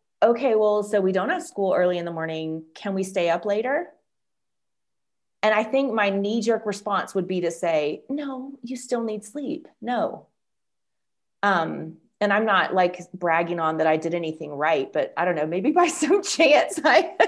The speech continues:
<laughs> I, maybe I, I did, I did your, your tip number two pretty good. And I said something like, "Okay, well, how about this?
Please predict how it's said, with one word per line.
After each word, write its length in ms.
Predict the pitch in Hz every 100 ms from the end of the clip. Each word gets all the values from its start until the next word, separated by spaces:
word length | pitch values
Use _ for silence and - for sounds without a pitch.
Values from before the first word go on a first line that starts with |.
| - - -
<laughs> 460 | 247 247 453 494 -
I, 340 | 330 359 262 277
maybe 340 | 330 349 349
I, 240 | 330 277 285
I 40 |
did, 280 | 254 320 -
I 100 | 262
did 300 | 226 349 294
your, 220 | 220 185 -
your 140 | 226 208
tip 260 | - 247
number 260 | 214 240 220
two 260 | - 320 320
pretty 240 | 302 196
good. 440 | 214 359 196 - - - - -
And 100 | 233
I 80 | 240
said 240 | 240 247
something 300 | 247 233 233
like, 440 | 214 190 175 - - -
"Okay, 640 | - 554 - 202 185 285 - - _ _
well, 380 | 247 254 302 - -
how 140 | 262
about 240 | 277 330
this? 480 | 359 466 - - -